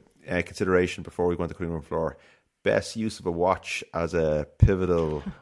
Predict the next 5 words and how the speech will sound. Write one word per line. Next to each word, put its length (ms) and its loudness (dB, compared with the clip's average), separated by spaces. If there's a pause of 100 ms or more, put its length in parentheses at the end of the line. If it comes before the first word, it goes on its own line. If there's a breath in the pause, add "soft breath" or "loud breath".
(120)
<laughs> 300 -20
plot 260 0
point 420 -2 (180)
and 160 -4
storytelling, 920 0